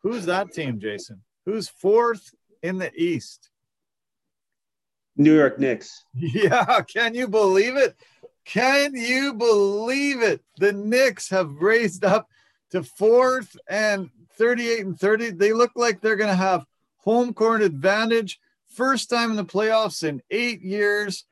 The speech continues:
Speaker 1: N-, haven't won a championship since seventy-three. Uh, can you believe the Knicks are relevant? They have been able to assemble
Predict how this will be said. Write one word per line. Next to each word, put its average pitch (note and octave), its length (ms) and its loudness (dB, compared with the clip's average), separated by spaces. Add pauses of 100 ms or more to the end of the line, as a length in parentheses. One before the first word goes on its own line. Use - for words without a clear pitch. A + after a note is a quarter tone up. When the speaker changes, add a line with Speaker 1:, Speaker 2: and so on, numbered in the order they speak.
(440)
Speaker 1:
N-, G3 320 -6
haven't A#3+ 480 -2
won A#3 160 0
a A3 80 -2
championship G3 640 -2
since C#3 260 -10
seventy-three. G3 1080 0 (460)
Uh, F#3 360 0 (800)
can G#3 240 -4
you A3+ 80 2
believe G#3 360 0
the F#3 100 -4
Knicks F#3 260 -2
are F#3 120 2
relevant? G3+ 680 0
They F#3 220 2
have F3 260 -4 (380)
been G3 120 0
able A#3 360 4
to G#3+ 260 4
assemble A3 680 2